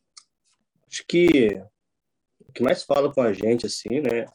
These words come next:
a respeito de, de todas essas visões que, né,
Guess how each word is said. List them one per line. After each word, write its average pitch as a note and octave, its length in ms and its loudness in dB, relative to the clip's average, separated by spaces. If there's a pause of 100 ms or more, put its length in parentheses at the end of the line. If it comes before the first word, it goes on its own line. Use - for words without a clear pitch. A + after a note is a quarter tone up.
(180)
a G#2 40 -14
respeito G#2 600 -4
de, G2+ 460 -8 (1500)
de C3 140 -2
todas - 240 0
essas G3+ 140 2
visões C#3+ 520 0
que, A2+ 100 -8
né, A2 160 -2